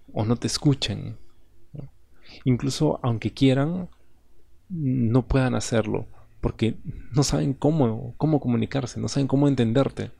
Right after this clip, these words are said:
Imagina cosas simples, eh, que nosotros damos por sentado, como por ejemplo, eh, tomar un bus o ir a algún lado a comer algo, o, no sé, ir al banco,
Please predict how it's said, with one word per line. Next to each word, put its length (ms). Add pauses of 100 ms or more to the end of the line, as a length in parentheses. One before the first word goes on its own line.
(840)
Imagina 500
cosas 300
simples, 880
eh, 360 (680)
que 580
nosotros 460
damos 240
por 140
sentado, 300
como 160
por 120
ejemplo, 560 (280)
eh, 220
tomar 260
un 100
bus 400 (720)
o 420
ir 440
a 40
algún 160
lado 160
a 40
comer 220
algo, 420 (580)
o, 520
no 440
sé, 160
ir 220
al 120
banco, 680